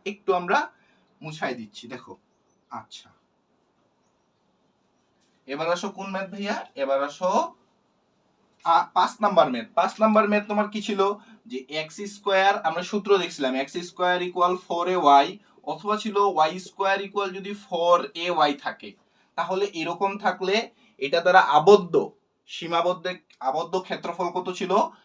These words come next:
ক্ষেত্রফলটা ছিল ষোলো divided three এ স্কয়ার। তাহলে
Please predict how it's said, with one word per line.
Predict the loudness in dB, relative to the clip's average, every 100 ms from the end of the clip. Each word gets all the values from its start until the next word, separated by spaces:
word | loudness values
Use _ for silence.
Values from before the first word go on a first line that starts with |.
| _ -14
ক্ষেত্রফলটা | -12 -12 -12 -10 -6 -6
ছিল | -6 -6 -4
ষোলো | -4 -2 -2 -2
divided | -4 -6 -8 -12
three | -14 -14 -12 -10
এ | -10 -10
স্কয়ার। | -16 _ _ _ _ _ _ _ -12
তাহলে | -12